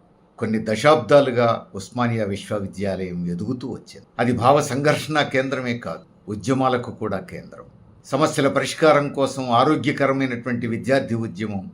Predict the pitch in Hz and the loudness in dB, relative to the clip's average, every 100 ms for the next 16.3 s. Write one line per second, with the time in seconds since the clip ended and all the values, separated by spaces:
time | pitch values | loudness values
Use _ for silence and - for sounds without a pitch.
0 | 117 120 147 143 - 123 - - 127 131 | -6 0 2 2 2 2 2 -2 -6 -4
1 | 127 120 117 113 110 98 101 120 117 98 | -2 -2 -2 -2 -4 -4 -6 -4 -4 -6
2 | - _ - 120 151 156 139 139 139 139 | -10 _ -6 2 2 4 2 0 2 2
3 | 131 120 117 110 110 120 123 113 101 92 | 2 0 -2 -4 -6 -6 -8 -6 -8 -8
4 | 87 87 85 85 73 - _ 117 - 147 | -10 -12 -14 -16 -18 -20 _ -2 0 0
5 | 131 113 117 143 139 139 139 131 131 143 | 0 2 4 4 2 0 2 0 0 -2
6 | - 117 120 120 113 98 95 101 110 123 | 0 -2 0 0 0 -2 -6 -8 -4 0
7 | 139 165 170 131 120 - 165 175 151 139 | 2 4 2 0 0 2 4 4 4 2
8 | 131 120 101 87 92 95 - _ _ _ | 0 -2 -4 -6 -8 -12 -18 _ _ _
9 | _ _ 107 120 135 123 110 107 123 120 | _ _ -2 2 0 0 0 0 2 6
10 | 147 147 135 127 120 123 120 - 117 113 | 8 8 4 0 -2 -4 -6 -4 -4 -2
11 | 110 107 107 104 104 104 104 101 98 98 | -4 -4 -4 -4 -4 -6 -8 -6 -4 -2
12 | 98 90 - 92 92 90 87 85 - 80 | -2 -4 -10 -10 -8 -8 -10 -12 -14 -16
13 | 76 - - - 62 - _ _ - 120 | -16 -18 -18 -18 -20 -20 _ _ -2 -2
14 | 120 98 120 120 131 123 120 95 110 110 | -2 -2 -2 2 2 2 0 -2 -2 -2
15 | 104 107 104 135 127 107 101 120 123 131 | -2 -4 -4 -4 -4 -6 -6 -4 -2 -2
16 | 123 170 | -2 -4